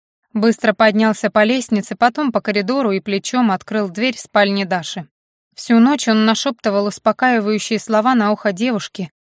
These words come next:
но та никак на них не реагировала. Она глубоко дышала,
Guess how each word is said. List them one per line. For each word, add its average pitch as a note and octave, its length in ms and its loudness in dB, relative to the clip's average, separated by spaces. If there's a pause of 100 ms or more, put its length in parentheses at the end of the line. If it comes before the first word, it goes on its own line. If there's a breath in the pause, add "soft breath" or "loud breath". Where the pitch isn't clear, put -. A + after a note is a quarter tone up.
(200)
но A#3+ 160 2
та C#4 200 2
никак A3+ 340 2
на G#3 160 0
них G3+ 240 -2
не G3+ 220 0
реагировала. F#3+ 720 -4 (380)
Она A#3 300 4
глубоко A3+ 460 2
дышала, G#3+ 540 -2